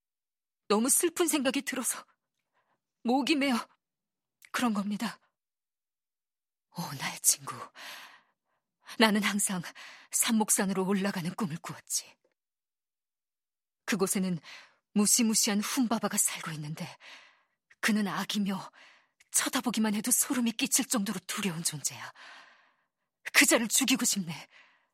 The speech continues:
땅에서 악을 추방하고 싶네. 그 자는 산목산 숲속에 살고 있는데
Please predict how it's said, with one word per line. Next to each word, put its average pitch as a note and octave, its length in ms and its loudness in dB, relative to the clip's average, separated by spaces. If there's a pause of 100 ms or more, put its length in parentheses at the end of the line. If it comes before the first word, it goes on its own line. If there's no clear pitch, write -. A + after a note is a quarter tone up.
(320)
땅에서 A#3+ 400 4 (480)
악을 B3 300 4
추방하고 C4+ 520 4
싶네. A#3 500 2 (1200)
그 - 100 2
자는 F3 300 -2 (400)
산목산 G#3 600 2
숲속에 G#3 520 -2
살고 F#3+ 340 0
있는데 E3+ 420 -4